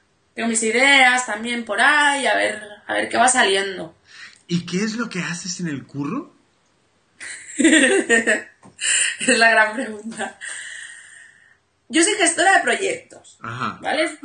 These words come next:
Speaker 1: es un grupo de biomateriales, que los biomateriales son los materiales que nos implantan en el cuerpo, ¿vale? Desde una prótesis dental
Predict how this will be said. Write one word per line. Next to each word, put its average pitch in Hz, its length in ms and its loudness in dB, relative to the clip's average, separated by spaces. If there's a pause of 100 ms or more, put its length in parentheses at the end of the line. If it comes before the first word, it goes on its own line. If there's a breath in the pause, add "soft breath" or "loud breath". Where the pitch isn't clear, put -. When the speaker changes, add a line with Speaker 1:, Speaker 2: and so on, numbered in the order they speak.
(140)
Speaker 1:
es 269 160 0
un 302 120 4
grupo 311 240 2
de 339 160 6
biomateriales, 190 1160 2 (840)
que 190 420 4
los 196 160 4
biomateriales 214 840 6
son 294 160 2
los 302 80 0
materiales 262 500 0
que 277 120 -4
nos 233 160 -2
implantan 180 640 -4
en 87 120 -10
el 85 100 -14
cuerpo, - 380 -6 (840)
¿vale? 185 300 2
Desde 208 280 4
una 226 300 6
prótesis 233 420 2
dental 233 400 4